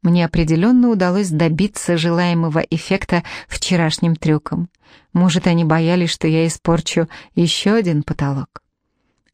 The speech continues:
«От каждого ордена будет по два греша, не больше и не меньше. Но»,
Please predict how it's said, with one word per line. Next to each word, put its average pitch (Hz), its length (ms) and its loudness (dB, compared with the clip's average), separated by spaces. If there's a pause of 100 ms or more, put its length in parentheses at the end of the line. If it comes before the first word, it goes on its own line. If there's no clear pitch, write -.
(220)
«От 180 220 0
каждого 185 520 2
ордена 170 640 2 (300)
будет 156 480 2
по 170 160 2
два 175 220 2
греша, 131 600 -2 (560)
не 180 160 4
больше 156 540 -2 (300)
и 175 60 2
не 190 140 2
меньше. 208 520 0 (500)
Но», 208 460 4